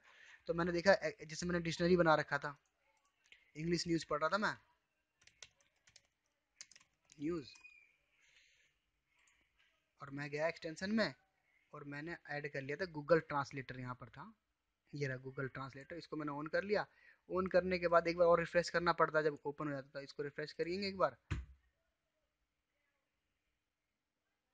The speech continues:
करने के बाद देखिए आप, जैसे ही मैंने इस पर क्लिक किया किसी भी वर्ड पे,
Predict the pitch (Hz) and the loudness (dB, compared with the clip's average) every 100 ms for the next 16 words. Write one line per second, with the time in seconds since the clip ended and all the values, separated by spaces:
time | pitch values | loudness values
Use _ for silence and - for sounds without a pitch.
0 | 932 _ _ _ _ _ _ _ _ _ | _ _ _ _ _ _ _ _ _ _
1 | _ _ _ _ 139 131 156 156 147 135 | _ _ _ _ -10 -4 -2 0 -2 -4
2 | 135 127 165 170 - _ _ _ _ _ | -10 -10 -10 -10 -12 _ _ _ _ _
3 | _ _ _ _ 143 - 160 160 147 - | _ _ _ _ -10 -8 -8 -6 -8 -10
4 | 147 147 156 - 175 160 - _ _ _ | -10 -8 -8 -6 -4 -4 -6 _ _ _
5 | _ _ 147 160 151 147 147 143 160 | _ _ -10 -8 -6 -4 -6 -6 -8